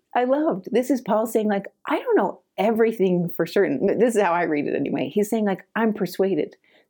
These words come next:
There's so much goodness that I don't need to be afraid." The same way Joseph Smith could look at those plates, and even though a portion of them were sealed,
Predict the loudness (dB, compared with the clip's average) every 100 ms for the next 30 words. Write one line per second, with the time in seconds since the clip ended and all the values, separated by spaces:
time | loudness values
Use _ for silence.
0 | 0 0 0 -2 0 2 2 2 0 -2
1 | -6 -2 0 0 -4 -4 -2 0 0 -2
2 | -2 -4 -6 -4 -4 -6 -12 _ -14 -4
3 | 0 2 2 0 -4 -8 -2 0 2 0
4 | -2 -2 0 0 0 0 0 -2 0 2
5 | 0 -2 0 2 2 2 0 0 -2 -2
6 | -2 0 0 -2 -2 0 0 0